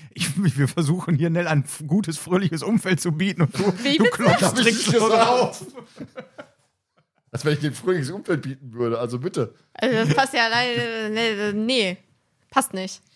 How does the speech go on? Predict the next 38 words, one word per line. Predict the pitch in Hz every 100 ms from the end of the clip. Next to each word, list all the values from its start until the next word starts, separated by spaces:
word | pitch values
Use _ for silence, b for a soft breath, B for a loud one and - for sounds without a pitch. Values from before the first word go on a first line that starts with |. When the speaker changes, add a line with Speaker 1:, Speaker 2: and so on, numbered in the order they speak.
| _
Speaker 2:
Fröhliches | - 190 180 - 190
Umfeld. | 196 202 - -
Speaker 3:
Hast | 180
du |
denn | 220
auch | 262
ein |
paar | 165
Einträge, | 120 113
Nell? | 101 95 98 -
Wenn | 123
wir | 135
jetzt | 127
nur | 175 175 156
wir | 175
hier | 160 117 92
unter, | 123 123
äh, | 110 113 110 107 -
Speaker 2:
Ja, | - 539 -
Speaker 3:
erzählen. | - 320
Speaker 2:
ich, | - 226
ich | 285 339
hab | 349 -
hier, | 349
äh, | 330 320 - 294 294 269
den | 311 302 302
von | 277
Nele, | 285 370 294 220
also | 226 226 233
diese | 233 254
Folge | 254 247 226 202
solltet | 202 214 214
ihr | 202 -
auch | 240
unbedingt | 208 190 214
mal | 196
besprechen | 202 - 226 -
und | - 247